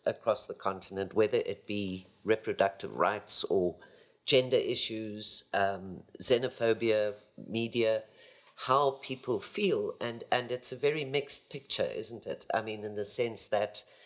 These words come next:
we have backwards and forwards on issues like press freedom. On the other hand, they're very progressive, um, uh,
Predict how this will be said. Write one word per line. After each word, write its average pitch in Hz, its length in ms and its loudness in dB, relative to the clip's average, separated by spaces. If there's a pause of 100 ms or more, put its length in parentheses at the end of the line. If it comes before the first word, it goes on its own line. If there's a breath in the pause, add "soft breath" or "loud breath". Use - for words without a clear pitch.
(120)
we 117 120 -2
have 113 220 -2
backwards 110 440 -4
and 104 140 -8
forwards 110 560 0
on 113 280 -2
issues 107 360 -10
like 92 200 -6
press - 240 0
freedom. 107 420 -2 (440 loud breath)
On 117 120 2
the 120 120 -2
other 127 200 2
hand, 113 280 -2
they're 117 100 0
very 113 280 -4
progressive, 107 920 0 (100)
um, 92 440 -2 (800 soft breath)
uh, 98 480 0